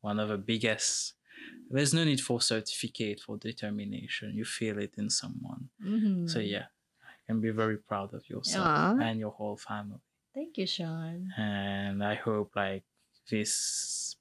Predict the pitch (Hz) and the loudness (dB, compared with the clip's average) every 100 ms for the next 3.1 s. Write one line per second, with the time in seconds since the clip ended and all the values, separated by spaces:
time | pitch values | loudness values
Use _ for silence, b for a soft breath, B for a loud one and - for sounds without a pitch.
0 | - 117 113 117 113 110 113 127 127 - | 0 2 4 2 2 4 4 4 2 -2
1 | 107 104 104 104 - _ _ _ - 120 | -2 0 2 2 -2 _ _ _ 2 4
2 | 117 113 - 107 - _ 104 104 107 104 | 6 4 0 -2 -8 _ -6 -2 0 0